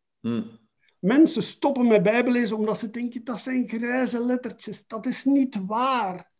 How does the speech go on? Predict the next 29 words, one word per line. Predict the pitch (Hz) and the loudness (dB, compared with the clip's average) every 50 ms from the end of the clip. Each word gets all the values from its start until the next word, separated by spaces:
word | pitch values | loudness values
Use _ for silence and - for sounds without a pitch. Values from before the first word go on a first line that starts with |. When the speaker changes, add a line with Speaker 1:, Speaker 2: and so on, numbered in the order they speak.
| _ _ _ _ _ _ _ _ _ _ _ _ _ _ _ | _ _ _ _ _ _ _ _ _ _ _ _ _ _ _
Speaker 2:
Dat | - 226 214 208 | -4 -2 -2 0
Speaker 1:
Ja. | 226 | -2
Speaker 2:
is, | 214 175 - - - _ _ _ _ _ _ _ _ _ _ _ _ _ _ _ _ _ _ _ | -4 -4 -6 -10 -20 _ _ _ _ _ _ _ _ _ _ _ _ _ _ _ _ _ _ _
dat | - 190 196 | -2 -2 -2
is, | 190 - - _ | -2 -6 -8 _
dat | - 208 190 | -2 -2 -2
is | - - 190 - - _ | -2 -4 -12 -14 -8 _
meer | - 165 175 202 233 254 277 294 247 233 180 - - | 0 2 4 6 6 8 8 8 6 4 0 -6 -4
kleur | - 262 262 262 262 254 262 269 262 220 | 0 2 4 6 6 6 6 4 4 2
dan | 208 208 202 202 190 175 175 | 2 2 2 4 2 2 2
welke | 175 226 240 247 254 247 247 - 233 226 226 - - - - - - _ _ | 2 2 2 2 2 0 0 0 -2 -2 -2 -4 -14 -20 -20 -20 -20 _ _
blitse | - 131 123 127 156 214 254 277 277 277 - - 240 220 | -10 -8 -6 0 4 6 6 6 6 2 -2 -2 -4 -4
films | - - - 240 233 233 240 233 214 190 | -4 -4 -2 0 2 2 4 2 2 2
die | - 220 214 214 | 0 0 0 0
zij, | 175 214 208 202 202 202 208 - - - 190 196 185 190 165 | 0 0 0 0 -2 -4 -8 -12 -14 -14 -10 -4 -2 0 2
die | 151 196 175 | 4 4 6
zij | 180 180 180 160 | 6 6 6 4
zien. | 127 110 127 175 185 185 151 117 - - _ _ _ _ _ | 4 4 4 6 6 6 6 4 0 -4 _ _ _ _ _
Speaker 1:
Wat | - - - 117 - | -10 -6 -6 -6 -4
christenen | - - 143 135 139 135 127 | -4 -4 -4 -4 -2 -2 -2
ook | 127 - | -2 -2
vaak | - 123 120 107 | -2 -4 -4 -2
willen | 107 123 123 120 120 - | 0 0 0 2 2 0
is, | 110 107 - - - - | 0 -2 -4 -6 -12 -8
is, | - 110 107 104 - - - - - _ _ _ _ _ _ _ _ | -4 -4 -4 -4 -6 -12 -16 -18 -20 _ _ _ _ _ _ _ _
hè, | _ 104 104 113 | _ -6 -4 -2
wat | 117 117 104 | -2 -2 -2
we | 104 | -2
graag | 110 107 117 123 123 120 - - - - | -4 -4 -2 -2 -4 -4 -6 -12 -18 -12